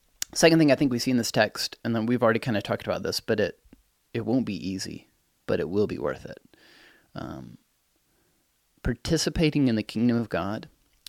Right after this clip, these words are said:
embracing the good news about Jesus won't be easy, but it will be worth it. Um, it must have been terrifying for the,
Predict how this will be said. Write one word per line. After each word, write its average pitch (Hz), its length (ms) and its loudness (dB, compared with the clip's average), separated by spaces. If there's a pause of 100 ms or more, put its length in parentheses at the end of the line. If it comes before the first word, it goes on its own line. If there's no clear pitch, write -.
(160)
embracing 123 680 2
the 123 60 2
good 107 200 -2
news 101 160 -2
about 87 200 -2
Jesus 113 360 -4
won't 92 160 -4
be 104 160 -8 (100)
easy, 123 540 2 (920)
but - 140 -4
it 64 80 -6
will 104 140 0
be 95 100 -4
worth 82 300 -8
it. - 120 -16 (360)
Um, 69 340 -14 (640)
it 127 60 -4
must 170 160 -4
have - 60 -8
been - 100 -4
terrifying - 600 -2 (120)
for - 200 -8
the, 98 300 -6